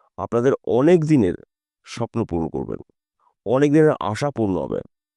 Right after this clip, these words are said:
একাধিক জায়গা থেকে আপনার শুভ খবর পাবেন, একাধিক জায়গা থেকে আপনি আয় উপার্জন করার সুযোগ পাবেন। শুধুমাত্র সন্তান ক্ষেত্রে আপনাকে একটু সতর্ক থাকতে হবে। আপনার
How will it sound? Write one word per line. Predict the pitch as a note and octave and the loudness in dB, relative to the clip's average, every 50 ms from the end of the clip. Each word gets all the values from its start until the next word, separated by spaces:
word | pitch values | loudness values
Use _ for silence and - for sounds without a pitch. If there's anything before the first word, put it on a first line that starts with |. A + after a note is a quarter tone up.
| _ _ _ _ _ _ _ _ _ _ _ _ - | _ _ _ _ _ _ _ _ _ _ _ _ -4
একাধিক | B2 D3+ - F3+ F#3 F3 G3 A#3 G#3 E3 C#3+ | -4 0 0 0 2 4 4 4 4 4 4
জায়গা | D3+ D3 C3+ C#3+ C#3+ - | 4 4 4 4 0 0
থেকে | - C#3+ C3+ - B2+ | 0 0 0 2 0
আপনার | A2+ G2 - F2+ F2 C#2+ - | 0 0 -2 -4 -4 -4 -8
শুভ | - - - G#2+ A#2+ A#2+ A2 | -12 -8 -6 -4 -2 -2 0
খবর | - A2+ G#2+ A2 G#2+ | 0 2 2 2 0
পাবেন, | - D#2+ - - - - - _ _ _ _ _ _ | -2 -4 -6 -8 -12 -16 -18 _ _ _ _ _ _
একাধিক | - G2 A#2+ - C3 C#3+ C#3 E3+ D#3 C3 A2+ | -6 -2 0 2 2 2 2 2 0 2 2
জায়গা | B2 A2+ A2+ B2+ C3 | 2 2 4 2 2
থেকে | - - C3+ A#2+ A#2+ | 2 0 0 2 2
আপনি | A2+ - - G2 F2 - _ _ _ _ _ _ _ _ - | 0 0 -2 -6 -8 -8 _ _ _ _ _ _ _ _ -2
আয় | G#2 A2+ B2 | 0 2 2
উপার্জন | B2+ A#2 A#2 C3+ B2+ C3 C3 | 4 4 2 2 0 0 0
করার | C3 C3+ - - | 0 -2 -2 -2
সুযোগ | A2 G2 F2+ | -2 -2 -2
পাবেন। | - E2+ F2 D2+ - - - | -2 -2 -4 -4 -6 -8 -14
শুধুমাত্র | - - C#3+ D#3 D3+ G3+ G#3 G3 F#3+ D3+ - - D#2+ - - _ _ _ _ _ _ _ _ _ _ _ _ _ _ _ - | -10 -6 -6 -2 0 0 2 2 2 0 -2 -4 -8 -8 -8 _ _ _ _ _ _ _ _ _ _ _ _ _ _ _ -18
সন্তান | - - - C#3+ D3 D#3 D#3+ - - F3 F3 E3+ | -16 -4 0 2 4 4 4 2 2 2 2 2
ক্ষেত্রে | D#3 - D3 C#3 - - F3 F#3+ - - | 2 0 -2 -2 0 0 0 0 0 0
আপনাকে | - A2+ - A2 A#2 A#2+ - D3+ - - | -4 -2 0 0 0 0 0 -2 -2 -2
একটু | - A#2 - _ - F3+ | -4 -6 -4 _ -6 -6
সতর্ক | - - - F2+ - - F#2+ F#2+ - G#2+ G#2+ - | -4 -2 -2 -2 0 0 -2 0 0 -2 -2 -2
থাকতে | - C#2+ - _ _ - | -6 -8 -10 _ _ -10
হবে। | - - - - - - _ _ _ _ _ _ _ _ _ _ _ _ _ _ _ _ _ _ _ _ _ - | -10 -10 -10 -12 -14 -16 _ _ _ _ _ _ _ _ _ _ _ _ _ _ _ _ _ _ _ _ _ -6
আপনার | G2+ A2+ - - C#3+ D#3 D#3+ | -6 -4 0 2 4 4 4